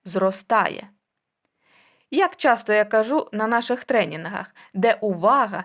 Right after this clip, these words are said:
там енергія і результати. Принцип достатку. Відстежуючи свій капітал, ви зосереджуєтесь на ньому,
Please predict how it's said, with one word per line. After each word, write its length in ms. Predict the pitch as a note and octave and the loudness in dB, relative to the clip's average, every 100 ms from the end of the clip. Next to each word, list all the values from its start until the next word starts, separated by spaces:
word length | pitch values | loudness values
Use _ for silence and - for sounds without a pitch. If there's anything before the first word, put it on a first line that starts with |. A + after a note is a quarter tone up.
| - - | -14 -2
там 240 | G3+ G3 | -2 0
енергія 760 | G3 F#3 F#3+ C#4+ C#4 G3+ D#3+ G#3 - - | -4 -4 -4 -2 -4 -4 -6 -8 -8 -2
і 80 | |
результати. 680 | D#4 C4 A3+ F#3 - - - G#3 _ _ _ _ _ _ _ _ _ _ _ _ _ _ _ | 0 0 -4 -6 -8 -8 -14 -20 _ _ _ _ _ _ _ _ _ _ _ _ _ _ _
Принцип 420 | G3+ C4 D4+ B3+ | 2 2 2 0
достатку. 680 | G3+ G3 - - - - A#3 _ _ _ _ _ _ _ _ - - - - _ | 0 -2 -4 -6 -6 -20 -20 _ _ _ _ _ _ _ _ -20 -20 -20 -20 _
Відстежуючи 760 | F#3+ G#3 - C4 B3+ G3 G3+ G3+ | -4 -4 2 2 4 0 -2 -6
свій 220 | A3 A#3+ | -4 -2
капітал, 680 | G3 F#3 E3 E3 C4 B3+ - - | 0 -2 -4 0 0 0 -6 -16
ви 200 | F#3+ D#4 | 0 2
зосереджуєтесь 880 | C4 C4 A3+ C4 C4+ A#3+ G#3+ G#3 G#3 | 2 2 2 2 2 0 -2 -2 -4
на 120 | A#3+ | -2
ньому, 400 | C4 G#3 E3+ - | -2 -2 -4 -10